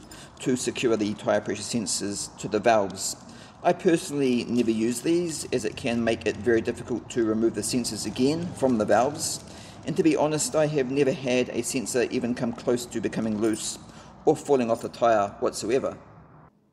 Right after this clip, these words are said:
Now, as for the tyre pressure monitor receiver, it is incredibly easy to connect to your Android Auto system, as it simply just plugs into the U S B port on the back of your Android head unit. And as already mentioned, it communicates with the sensors over R F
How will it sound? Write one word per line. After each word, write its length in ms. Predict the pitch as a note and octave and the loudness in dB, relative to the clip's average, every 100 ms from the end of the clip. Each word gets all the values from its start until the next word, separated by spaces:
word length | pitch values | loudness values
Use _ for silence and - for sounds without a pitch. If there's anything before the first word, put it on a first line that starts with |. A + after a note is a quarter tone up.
| _ _ - | _ _ -4
Now, 160 | E3+ F3+ | 2 4
as 240 | F#3+ F#3+ | 4 0
for 280 | - F3 D#3 | 4 6 6
the 260 | C#3 B2+ A2+ | 4 0 -2
tyre 340 | - C3 A#2 | -2 2 2
pressure 260 | - B2 B2+ | 0 -4 -2
monitor 380 | A#2+ A#2+ - | -2 -2 -4
receiver, 520 | G#2 - A2+ A2+ G2 B2 - _ - | -6 0 2 2 0 -2 -14 _ -2
it 140 | C#3 | 2
is 240 | C#3 B2 | 2 2
incredibly 640 | - A#2+ A#2 - A#2 A2 A2 | -2 -6 -6 -2 -2 -2 -4
easy 240 | A#2 G#2+ | -4 -6
to 140 | - C3 | -8 -8
connect 320 | B2+ A#2 - | -6 -6 -6
to 80 | G#2+ | -4
your 100 | G2 | -2
Android 300 | A2 G#2 E2 | -2 -4 -2
Auto 140 | A2 | -4
system, 520 | G#2+ G#2 - G#2 G#2+ A2 | -4 -8 -8 -6 -8 -6
as 160 | A#2+ | -4
it 100 | - | -4
simply 260 | - - - | -6 -8 -8
just 360 | G#2+ - - - | -8 -10 -12 -6
plugs 260 | G#2 - | -4 -4
into 240 | G#2 - G2+ | -6 -6 -6
the 100 | G#2 | -6
U 240 | G#2 G#2 | -4 -6
S 80 | G2+ | -6
B 160 | - | -8
port 320 | A2+ - F#2+ - - | -8 -4 -4 -4 -12
on 80 | G#2+ | -10
the 60 | A2 | -6
back 200 | G#2+ - | -6 -6
of 120 | G2+ | -6
your 200 | G2+ - | -6 -4
Android 300 | A2 A2 G#2 | -6 -6 -2
head 180 | D3+ A#2 | -2 -2
unit. 320 | F2+ - - - - - - - - | -4 -8 -12 -20 -20 -20 -20 -16 2
And 200 | E3 D#3+ | 2 6
as 220 | D3+ C#3+ | 4 4
already 240 | - B2+ | 2 2
mentioned, 560 | A#2+ B2+ - C3 B2 B2+ | 2 -2 -2 -2 -2 -2
it 160 | - - | -4 -6
communicates 640 | A#2 A#2 G#2+ A#2 F#2+ - | -4 -6 -4 -4 -4 -4
with 140 | A2 | -6
the 80 | G#2+ | -6
sensors 600 | G#2+ A#2+ G#2+ - G#2 - | -4 -4 -4 -6 -6 -4
over 200 | G#2+ G#2 | -4 -2
R 280 | - G2+ G#2 | 2 2 2
F 360 | G2+ - - | -2 -8 -18